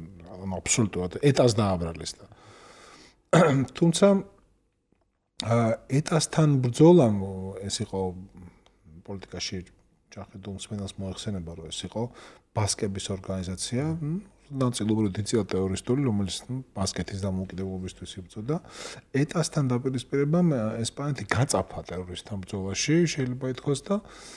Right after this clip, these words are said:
შ-, მ, ქ-, სხვადასხვა ანტიტერორისტული ჯგუფები,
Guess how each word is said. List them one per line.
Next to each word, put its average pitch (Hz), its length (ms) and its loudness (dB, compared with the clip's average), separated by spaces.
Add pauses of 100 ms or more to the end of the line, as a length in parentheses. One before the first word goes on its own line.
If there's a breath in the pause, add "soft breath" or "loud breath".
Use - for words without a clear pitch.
შ-, - 240 -20
მ, 117 420 -10 (100)
ქ-, 107 380 -2 (380)
სხვადასხვა - 760 -4
ანტიტერორისტული 107 920 -4 (640)
ჯგუფები, 113 680 0